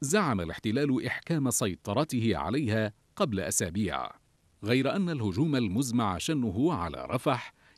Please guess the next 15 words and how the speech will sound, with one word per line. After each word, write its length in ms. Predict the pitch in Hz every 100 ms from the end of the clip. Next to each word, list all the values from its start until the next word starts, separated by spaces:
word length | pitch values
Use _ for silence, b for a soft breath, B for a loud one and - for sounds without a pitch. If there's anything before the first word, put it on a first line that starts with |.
| 143
يصطدم 600 | 160 - 185 160 147 139
بحسابات 680 | 113 - 107 95 90 95 123
أخرى 540 | 117 156 - 131 127
تتعلق 580 | 165 160 151 165 147 147
بالموقف 760 | 135 113 90 90 147 - 120
المصري، 720 | 101 87 - 104 123 78 - - b b b b
إذ 120 | 117 76 -
ترى 180 | 135 98
القاهرة 580 | 78 - 139 120 120 107 b b b
أن 140 | 127 147
أي 280 | 254 175
هجوم 640 | 147 127 101 139 120 147 127
بري 480 | 73 67 120 117 110 101
على 280 | 92 110
رفح 400 | 98 151 143 -